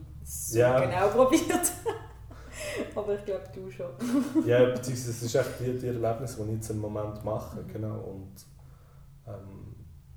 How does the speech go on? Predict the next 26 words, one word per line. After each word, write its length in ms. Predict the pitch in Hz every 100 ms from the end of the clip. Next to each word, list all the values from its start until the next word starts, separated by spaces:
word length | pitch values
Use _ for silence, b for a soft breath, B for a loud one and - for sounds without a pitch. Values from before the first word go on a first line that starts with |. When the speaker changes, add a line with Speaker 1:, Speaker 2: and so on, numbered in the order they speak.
| - - -
Speaker 2:
vielleicht 220 | 113 -
können 160 | 113 110
wir 60 |
jetzt 120 | 120
hier 160 | - 135
eigentlich 220 | 127 -
wie 360 | 135 120 113 113
einen 80 | 135
Ausblick 520 | - - 135 131 -
geben, 140 | 127 104
oder 220 | 101 107
was, 380 | 104 - - 113
was, 300 | 104 98 -
äh, 180 | 104 101 101 101 -
vielleicht, 320 | 113 - -
oder 160 | 117 110
das 140 | - -
Abrunden 540 | 120 - 127 120 113
von 180 | - 110
dieser 200 | 113 110
Episode, 600 | 107 - - 104 95 104
oder 160 | 104 107 B B B B -
was, 320 | 113 110 -
was 220 | 107 110 - -
würdest 300 | 120 127
du 20 | 127